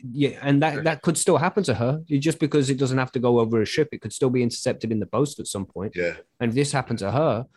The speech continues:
Speaker 1: or Rachel Rankmore, or, uh,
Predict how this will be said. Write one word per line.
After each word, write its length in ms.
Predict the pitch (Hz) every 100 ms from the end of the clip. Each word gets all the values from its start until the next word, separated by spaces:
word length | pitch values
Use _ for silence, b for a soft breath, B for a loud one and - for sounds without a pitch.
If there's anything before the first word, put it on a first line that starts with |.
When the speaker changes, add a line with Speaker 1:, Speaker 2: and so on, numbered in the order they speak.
| _
Speaker 1:
or 460 | - 117 110 104 82
Rachel 340 | 123 123 - 113
Rankmore, 340 | 113 127 123
or, 640 | 135 139 139 95 107 104 95 _ 110 113
uh, 240 | 110 110